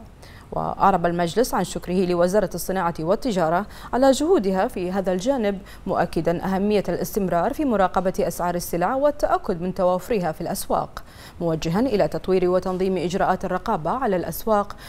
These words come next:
وذلك في إطار الشرح الذي قدمه سعادة وزير الصناعة والتجارة عن جهود الوزارة في ضمان استدامة توفر السلع الأساسية والقدرة على تلبية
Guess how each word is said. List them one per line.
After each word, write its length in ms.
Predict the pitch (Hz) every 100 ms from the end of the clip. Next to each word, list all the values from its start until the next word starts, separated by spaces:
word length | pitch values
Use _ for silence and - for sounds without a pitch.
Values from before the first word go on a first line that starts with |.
| -
وذلك 380 | 320 349 269 208
في 240 | 180 196
إطار 220 | 190 202 185
الشرح 480 | - 202 214 -
الذي 220 | 302 285 294
قدمه 480 | 285 277 320 220
سعادة 400 | 190 214 185 185 -
وزير 280 | 185 180 190
الصناعة 440 | 185 196 202 170
والتجارة 680 | 170 233 330 254 190 175 170 - - -
عن 100 | 160
جهود 340 | 160 175 196
الوزارة 520 | 180 165 180 196 170 233
في 140 | 330
ضمان 280 | 214 180 175
استدامة 560 | 170 185 185 180 185 180
توفر 420 | 190 190 - 175
السلع 340 | 175 - 190
الأساسية 720 | 165 165 - 185 - 220 180 175 - -
والقدرة 400 | 359 349 233 196
على 240 | 185 170 175
تلبية 360 | 185 170 196